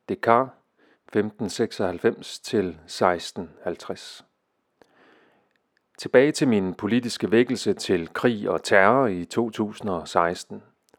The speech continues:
Det startede med, at jeg ville vise min teenage-datter nogle dramatiske videoer på YouTube med folk, der faldt ned fra World Trade Center skyskraberne ved de tragiske begivenheder i New York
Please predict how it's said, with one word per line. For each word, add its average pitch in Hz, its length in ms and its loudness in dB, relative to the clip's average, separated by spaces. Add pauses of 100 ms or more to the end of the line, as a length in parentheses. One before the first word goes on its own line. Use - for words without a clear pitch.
(600)
Det 110 100 -4
startede 147 340 6
med, 110 180 10
at 101 100 10
jeg 90 160 6
ville 87 240 0
vise 104 360 -4
min 80 240 -4
teenage-datter 101 840 2
nogle 85 340 -2
dramatiske 92 680 0
videoer 110 420 0
på 90 380 0
YouTube 113 560 -2 (480)
med 123 80 4
folk, 143 280 6
der 107 60 6
faldt 95 300 2
ned 117 180 6
fra 90 300 2
World 98 280 4
Trade 120 380 2
Center 92 420 2
skyskraberne 95 1000 2
ved 95 100 -2
de 90 320 -6
tragiske 98 680 0
begivenheder 95 760 0
i 87 280 -10
New 92 240 -6
York 92 400 4